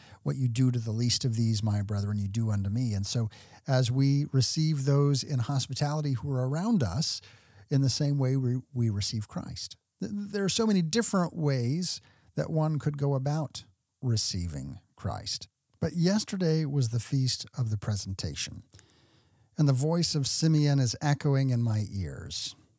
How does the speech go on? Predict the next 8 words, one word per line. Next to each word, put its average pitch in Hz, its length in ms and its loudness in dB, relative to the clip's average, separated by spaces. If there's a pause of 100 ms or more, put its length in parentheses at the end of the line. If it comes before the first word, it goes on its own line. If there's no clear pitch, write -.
(160)
Simeon, 156 380 0
of 117 100 -2
course, 127 300 -2
was 131 240 -2
a 131 80 -2
man 131 600 2
who 131 120 2
was 117 340 0